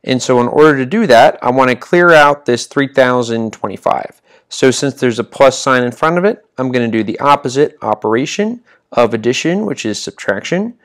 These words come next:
And that's gonna get rid of three thousand twenty-five from the left-hand side of the equation.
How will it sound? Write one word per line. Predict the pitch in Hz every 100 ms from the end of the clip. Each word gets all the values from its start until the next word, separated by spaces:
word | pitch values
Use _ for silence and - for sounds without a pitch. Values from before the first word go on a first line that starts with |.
| _ _ _ -
And | 123 120 117 117 113
that's | 120 160 190
gonna | - 180
get | 165 156 -
rid | 143 139
of | 135 135 123
three | - 135
thousand | 127 131 127 123 120
twenty-five | - 117 117 _ 185 185 180 -
from | 123
the | 117
left-hand | 117 120 120 127 113
side | - 113 107
of | 101
the | -
equation. | - 165 214 156 104 120